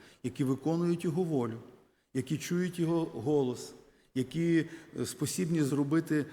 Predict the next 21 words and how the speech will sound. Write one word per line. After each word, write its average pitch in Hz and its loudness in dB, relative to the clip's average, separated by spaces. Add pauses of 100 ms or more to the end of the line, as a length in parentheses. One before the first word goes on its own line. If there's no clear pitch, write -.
(720)
надзвичайно 139 -2
погані 156 2
речі. 160 -2 (840)
Надзвичайно 123 -2
погані 110 -6
речі. 110 -8 (600)
Для 107 -4
того, 160 0
щоб 139 -2 (340)
виконати 139 0
волю 135 2
свого 135 -2
пана. 110 -6 (540)
І 120 -6
бувають 139 0
моменти, 185 0
брати 110 -6
і 117 -2
сестри, 110 -8
бувають 131 0
моменти, 123 -2